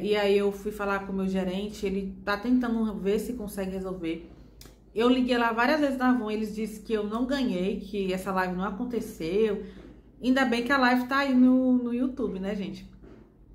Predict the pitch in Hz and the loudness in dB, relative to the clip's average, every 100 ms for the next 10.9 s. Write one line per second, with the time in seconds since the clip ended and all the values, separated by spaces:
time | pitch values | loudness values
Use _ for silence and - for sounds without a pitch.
0 | - - 175 180 190 190 196 214 220 226 | -20 -6 2 4 4 2 2 4 4 0
1 | 233 247 185 185 - 185 180 175 180 190 | -2 -4 -6 -6 -4 -2 0 -2 -4 -6
2 | 185 190 180 180 226 220 170 190 190 - | -4 -4 -4 -4 -4 -2 -2 -2 -6 -14
3 | - - - - 185 190 185 185 202 196 | -20 -20 -20 -6 0 2 2 2 0 -4
4 | - 190 190 185 190 196 196 190 190 202 | -4 0 0 0 0 0 0 -2 -2 -2
5 | 202 214 214 214 214 - 247 240 240 - | -2 -2 -4 -6 -6 -4 -2 -2 -4 -6
6 | 196 196 190 185 190 190 151 - - - | -4 -2 0 -2 -4 -8 -10 -12 -20 -20
7 | - 180 202 190 190 185 185 190 190 - | -12 -8 -6 -4 -2 -2 -2 -4 -8 -6
8 | 156 147 180 220 - - - - - - | -6 -6 -8 -10 -16 -20 -18 -18 -18 -20
9 | - - 202 220 220 254 262 262 262 262 | -20 -6 -2 2 4 4 4 2 2 0
10 | 254 311 302 220 165 165 202 311 | 0 -2 -2 -2 -4 -6 -4 -4